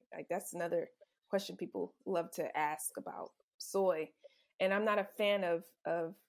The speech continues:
anybody really eating soy, um, but there are all kinds of different kinds of grains that have more than enough protein to help you build a phenomenal muscle built body. Um, I know you didn't ask me that.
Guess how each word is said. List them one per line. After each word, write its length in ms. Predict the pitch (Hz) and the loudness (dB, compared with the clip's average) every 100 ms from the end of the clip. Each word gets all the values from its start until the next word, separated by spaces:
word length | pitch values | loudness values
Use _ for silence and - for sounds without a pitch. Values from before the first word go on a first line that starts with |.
| 269 _ _ _ _ _ _ - _ _ 208 | -20 _ _ _ _ _ _ -20 _ _ 0
anybody 480 | 254 202 165 165 | 2 4 2 2
really 200 | 156 160 | -2 -4
eating 260 | 170 165 151 | -4 -8 -8
soy, 440 | - 160 156 151 - _ _ _ 175 | -6 -4 -4 -6 -14 _ _ _ -6
um, 160 | 170 | -2
but 140 | 175 180 | -2 2
there 180 | 196 | 2
are 80 | 180 | 2
all 200 | 180 185 | 2 0
kinds 420 | 185 - 170 175 | -2 -6 -6 -4
of 120 | 165 - | -6 -2
different 440 | 165 - 165 156 _ | -4 -2 -8 -10 _
kinds 300 | 185 160 - | -12 -10 -8
of 180 | - - _ _ _ - | -8 -8 _ _ _ -2
grains 540 | 220 220 214 208 202 | 0 2 0 -4 -4
that 100 | 185 | -4
have 200 | 190 175 254 294 _ _ _ _ 202 - | -4 -6 -10 _ _ _ _ _ -18 -10
more 320 | 190 208 226 | -2 0 2
than 120 | 202 196 | 0 -2
enough 280 | 180 175 - | -2 -6 -6
protein 560 | - 165 165 151 147 156 _ _ _ | -2 -2 -2 -10 -10 -12 _ _ _
to 100 | 196 | -2
help 180 | 185 190 | 0 0
you 120 | 185 | -4
build 460 | 165 175 170 165 - _ - | 2 4 4 2 -4 _ -14
a 40 | - | -12
phenomenal 840 | - 180 196 208 190 175 170 170 _ _ _ - | -6 0 2 2 2 0 -2 -4 _ _ _ -4
muscle 440 | 208 208 208 190 | 6 6 8 6
built 380 | 185 196 180 - | 8 6 6 2
body. 460 | 190 170 160 147 - _ _ _ _ _ _ _ _ _ _ - | 0 0 -2 -6 -10 _ _ _ _ _ _ _ _ _ _ -4
Um, 200 | 175 170 | 0 2
I 40 | 180 | 4
know 60 | |
you 80 | 196 | 4
didn't 160 | 185 175 | 4 2
ask 140 | - | 0
me 80 | 165 | 2
that. 260 | 156 156 | 4 6